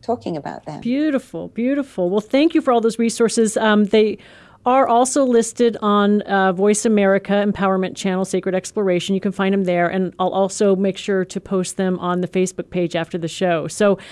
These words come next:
Speaker 1: Thank
Speaker 2: un-
Speaker 1: you, Lisa.
Speaker 2: our time has come to an end. We're just
Speaker 1: <laughs> So
Speaker 2: seconds
Speaker 1: quick.
Speaker 2: away from
Speaker 1: I know.
Speaker 2: closing, and, uh, that was just so much fun, Rachel. I just, I know I'm not the only one that learned a lot about this ancient tool, and I
Speaker 1: Yeah.
Speaker 2: hope that our listeners will take advantage of, um,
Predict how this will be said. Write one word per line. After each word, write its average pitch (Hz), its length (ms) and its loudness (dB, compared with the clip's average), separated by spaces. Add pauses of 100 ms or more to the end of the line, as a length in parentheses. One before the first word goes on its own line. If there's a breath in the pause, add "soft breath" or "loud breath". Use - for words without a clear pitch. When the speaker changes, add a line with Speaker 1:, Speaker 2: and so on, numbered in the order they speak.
(160 loud breath)
Speaker 1:
Thank 370 240 -2
Speaker 2:
un- 302 140 4
Speaker 1:
you, 165 420 -2
Lisa. - 220 -4
Speaker 2:
our 330 220 0
time 339 400 2
has 349 180 2
come 311 260 2
to 311 140 2
an 277 80 2
end. 277 260 2
We're 262 140 4
just 269 200 0
Speaker 1:
<laughs> 370 60 4
So - 20 4
Speaker 2:
seconds 381 340 4
Speaker 1:
quick. 294 120 4
Speaker 2:
away 285 240 4
from 302 200 2
Speaker 1:
I - 20 4
know. 339 80 0
Speaker 2:
closing, 285 720 4
and, 247 400 2
uh, 240 200 4
that 247 160 0
was 226 160 0
just - 420 -4
so 233 140 2
much 208 220 0
fun, 202 220 2
Rachel. 202 460 2
I 196 160 2
just, - 380 -4 (380 loud breath)
I 208 100 2
know 214 460 4
I'm 196 220 0
not 190 220 0
the 196 100 0
only 190 240 0
one 185 220 0
that - 100 -6
learned 180 200 0
a 185 40 -2
lot 175 240 2
about 170 320 -2
this 175 340 -2
ancient 190 480 -2 (400)
tool, 202 540 0 (320 soft breath)
and 190 320 0
I 180 80 4
Speaker 1:
Yeah. 185 100 2
Speaker 2:
hope 208 220 0
that 196 100 2
our 190 140 4
listeners 196 400 0
will 196 160 -2
take 220 340 -2
advantage 180 600 -4
of, 180 360 -2
um, 170 380 -6